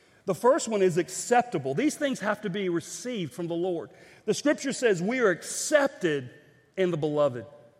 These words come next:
You're accepted. He accepts you just how you are. Maybe some of you have felt rejected. Here's what I know about rejected. We've all experienced it at times. If you've ever felt rejected, it's because God is choosing you for something greater.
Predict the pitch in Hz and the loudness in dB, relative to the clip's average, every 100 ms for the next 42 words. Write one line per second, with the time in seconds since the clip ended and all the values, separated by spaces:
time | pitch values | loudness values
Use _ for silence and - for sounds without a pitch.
0 | _ _ _ _ _ _ _ _ _ 202 | _ _ _ _ _ _ _ _ _ 0
1 | 233 - 254 202 190 233 - 254 262 240 | 0 2 0 0 -2 -2 0 2 2 0
2 | 185 240 - 247 240 233 214 277 285 - | -2 0 0 2 2 2 4 4 4 2
3 | 311 254 220 - 240 214 156 147 247 285 | 0 2 2 4 4 4 2 6 4 6
4 | 339 339 - - _ _ _ _ 269 302 | 2 2 -6 -20 _ _ _ _ 2 4
5 | 302 277 247 254 254 240 220 190 143 214 | 6 4 6 4 6 6 6 2 4 4
6 | 214 185 160 214 220 269 294 - - 277 | 4 0 -2 2 4 6 4 2 -2 -2
7 | 262 240 226 - 240 254 - - - - | 0 0 0 0 0 0 -4 -16 -6 0
8 | 190 220 302 339 320 302 285 262 247 202 | 2 4 4 6 4 2 2 2 2 -2
9 | 143 240 254 247 190 147 135 - - - | 0 2 2 0 0 0 -2 -14 -20 -20
10 | _ _ _ _ - 180 180 180 170 127 | _ _ _ _ -6 -2 -2 0 -4 0
11 | 185 185 160 - 190 165 156 160 147 - | 2 2 0 -6 -4 -2 -2 -2 -6 -12
12 | 143 143 131 131 120 | -12 -10 -4 -4 -4